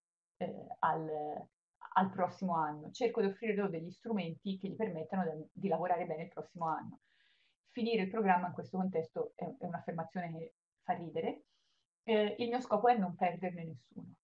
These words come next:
eh? Tenete questo a mente, io non ne voglio perdere nessuno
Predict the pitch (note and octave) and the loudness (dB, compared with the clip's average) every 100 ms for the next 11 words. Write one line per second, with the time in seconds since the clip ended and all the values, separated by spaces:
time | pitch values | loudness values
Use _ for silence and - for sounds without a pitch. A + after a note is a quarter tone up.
0 | - G#3 - G3 F#3+ F#3+ F3+ E3 - E3+ | -8 -8 -6 -2 0 0 -4 -6 -6 -6
1 | E3 E3 - G#3+ G#3+ F3+ F#3+ G#3+ F#3 F3+ | -8 -10 -4 2 2 4 4 4 2 2
2 | G3+ A3 D#3+ F3+ F3+ F3+ - - D#3 D#3+ | 0 0 -2 -4 -6 -8 -14 -12 -10 -10